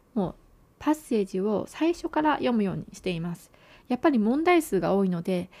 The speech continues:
全部読むのは大変ですし、時間がかかってしまうんですけど、あれあれとね、何度も文章を行ったり来たりして読むと、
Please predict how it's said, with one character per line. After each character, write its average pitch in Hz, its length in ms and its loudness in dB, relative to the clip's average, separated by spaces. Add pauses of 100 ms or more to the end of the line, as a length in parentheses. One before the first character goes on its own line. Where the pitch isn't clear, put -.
(120)
全 302 240 2
部 220 80 0
読 202 120 2
む 202 140 2
の 180 100 -2
は 175 80 -6
大 208 220 -2
変 214 220 0
で 220 140 -4
す - 140 -16
し、 185 80 -8
時 196 120 -6
間 254 180 -4
が 254 100 -4
か - 120 -16
か 302 80 -4
っ 302 40 -6
て 214 100 -4
し 202 120 -8
ま 180 120 -4
う - 20 -8
ん 170 80 -6
で 175 80 -6
す - 100 -16
け 233 120 -8
ど、 277 220 0 (280)
あ 220 80 0
れ 254 160 4
あ 220 100 4
れ 247 140 6
と 185 100 -4
ね、 190 160 -2
何 285 220 0
度 277 80 2
も 202 120 2
文 208 220 4
章 196 160 -4
を 180 60 -2
行 175 100 -8
っ - 20 -20
た 262 120 -2
り 220 80 -4
来 - 100 -14
た 294 140 0
り 226 100 0
し - 60 -10
て - 340 -4
読 196 100 0
む 175 140 -2
と、 202 320 0